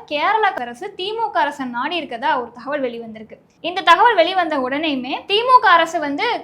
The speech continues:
கேரள அரசுக்கு உதவி பண்ண போறாங்களோ அப்படின்ற மாதிரியான ஒரு தகவல் வெளிவந்திருக்கு. இதை வன்மையா அ தி மு க தரப்புல இருக்கக்கூடிய நிர்வாகிகள் கண்டிக்கிறாங்க.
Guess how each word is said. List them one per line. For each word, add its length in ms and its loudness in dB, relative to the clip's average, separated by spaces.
கேரள 380 4
அரசுக்கு 380 -8
உதவி 260 -2
பண்ண 220 0
போறாங்களோ 420 0
அப்படின்ற 300 -4
மாதிரியான 380 -6
ஒரு 100 -2
தகவல் 360 -6
வெளிவந்திருக்கு. 560 -8
இதை 180 0
வன்மையா 480 2
அ 140 2
தி 80 -6
மு 140 -2
க 120 0
தரப்புல 320 -4
இருக்கக்கூடிய 360 -4
நிர்வாகிகள் 520 -4
கண்டிக்கிறாங்க. 500 -8